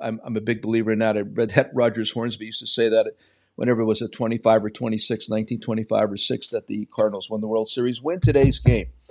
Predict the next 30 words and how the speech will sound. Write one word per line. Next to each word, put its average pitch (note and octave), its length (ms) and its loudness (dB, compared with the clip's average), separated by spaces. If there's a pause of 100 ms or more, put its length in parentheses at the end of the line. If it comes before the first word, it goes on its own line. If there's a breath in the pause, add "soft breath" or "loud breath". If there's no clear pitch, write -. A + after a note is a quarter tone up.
(320 loud breath)
'cause E3 140 6
you F3+ 80 6
don't G3+ 160 4
know F#3 100 6
what E3 100 6
hold-, C#3 200 0
tomorrow C3 320 -2
holds. G2+ 240 -4
You C3 100 -6
really C#3+ 280 0
don't. G2+ 280 -6 (800)
We're B2+ 100 -2
always C#3 420 4
saving, B2 600 -2 (420 loud breath)
you A#2+ 100 -2
know, A#2 140 4
acorns A#2+ 500 2
for A#2 140 -6
that A2+ 200 2
next, A#2+ 360 -6
uh, G#2+ 280 0 (360)
uh, A2 160 -6
storm C3 380 -2
a A#2 40 -2
little A2 200 -2
bit, G#2+ 220 -2
but B2+ 200 0 (200 soft breath)
you D3+ 120 -2
don't F3 180 6
know. F3+ 280 4